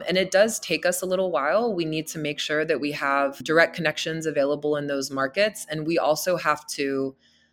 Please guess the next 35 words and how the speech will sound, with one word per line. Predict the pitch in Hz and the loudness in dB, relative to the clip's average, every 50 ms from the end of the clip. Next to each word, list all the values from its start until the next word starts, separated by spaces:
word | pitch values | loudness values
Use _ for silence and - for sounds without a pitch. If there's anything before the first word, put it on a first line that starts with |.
| _ - | _ -18
grow | - 147 139 147 143 139 143 151 165 165 160 151 | -16 -8 -2 2 4 6 6 6 6 6 4 4
our | - 135 139 135 - - | 2 2 2 0 0 -2
own | 139 143 143 147 147 147 147 143 143 139 127 - - | -2 -2 -2 -2 -2 -2 -2 -4 -4 -6 -8 -8 -6
marketplace | 135 135 143 147 - 156 - - - 156 147 147 139 - | 0 2 2 2 2 0 -2 -2 -2 -2 -2 -2 -2 -4
capability. | - 160 - - 127 127 123 123 120 110 - 78 71 - | -6 -6 -6 -6 -6 -4 -2 0 0 -2 -2 -4 -6 -4
You | 147 156 | -4 -4
can | 147 160 147 | -4 -4 -4
think | 147 165 156 156 | -4 -4 -2 -2
of | 160 156 151 | -4 -2 0
this | 151 143 139 - | -2 -2 0 0
as | 147 131 127 127 120 - 139 | 0 0 0 0 -2 -2 -4
recruiting | 147 143 - - 190 196 185 190 185 180 165 | -6 -6 -4 0 2 2 2 2 0 0 0
local | 151 151 147 - 156 151 - - | 0 0 0 0 -2 -4 -2 -4
Uber | 147 139 147 139 | -4 -2 -2 -2
drivers | 135 131 101 98 - - - - - - - - - _ _ _ _ _ _ _ | -2 -2 -4 -4 -6 -8 -12 -12 -10 -10 -12 -12 -14 _ _ _ _ _ _ _
that | - 151 147 | 4 4 4
can | - 160 151 | 4 2 0
actually | 147 143 - - - 147 147 | 0 0 0 -2 -2 -2 -2
make | 143 143 143 143 139 | -2 -4 -4 -4 -4
sure | - - - 147 156 202 226 220 | -4 -4 -2 0 0 0 2 2
that | 190 165 - | 2 0 0
we | 135 151 151 | 0 -2 -2
have | 156 143 139 135 139 139 | -2 -2 -4 -4 -6 -6
really | 143 151 151 156 156 | -4 -2 0 0 0
well-functioning | 147 139 143 139 143 139 139 - 139 139 - - 175 180 190 185 175 - | 0 0 0 0 0 0 -4 -8 -8 -8 -8 -8 -6 -4 -4 -4 -4 -6
and | 147 143 139 | -6 -8 -4
well-priced | 135 143 139 139 143 143 - - 135 135 131 127 - - | 0 2 2 2 0 -2 -2 -2 -2 -2 -2 -2 -6 -6
off-ramps. | - 120 117 - - 165 180 214 247 226 - - - - - _ _ _ _ _ _ _ _ _ | -6 -6 -6 -6 -4 -4 -2 -2 -4 -6 -8 -12 -12 -14 -16 _ _ _ _ _ _ _ _ _
So | - - - 170 156 151 151 151 147 - 151 | -6 2 4 6 6 6 4 2 0 0 4
that's | 170 165 254 269 262 - | 4 6 6 4 4 2
our | 196 170 | 2 2
growth | 156 - 151 151 151 151 - | 2 0 0 -2 -2 -4 -6
model | 151 135 135 131 127 | -6 -4 -4 -4 -4
now. | 127 123 113 110 - 160 156 - - | -4 -4 -4 -4 -6 -8 -12 -12 -12
We | 151 156 156 165 165 165 165 165 170 160 156 - | -6 -2 0 2 2 2 2 2 0 -2 -4 -8